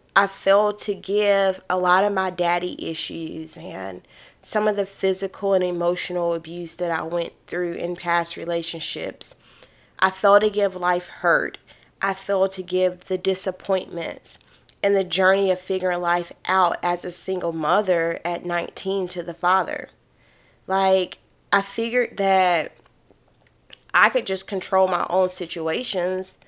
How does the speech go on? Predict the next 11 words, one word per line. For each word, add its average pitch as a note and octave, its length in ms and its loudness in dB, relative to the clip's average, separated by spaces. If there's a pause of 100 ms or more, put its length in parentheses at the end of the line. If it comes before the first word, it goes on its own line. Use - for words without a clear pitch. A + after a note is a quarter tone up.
(460)
because G3+ 1000 0 (1080)
I - 60 2
had B3 180 0
been B3+ 220 6
let A#3 200 -2
down G3+ 280 0
so F#3+ 200 -4
much. F3 680 -6 (600)
I G3+ 140 8
had G#3 180 0
been E3 300 -4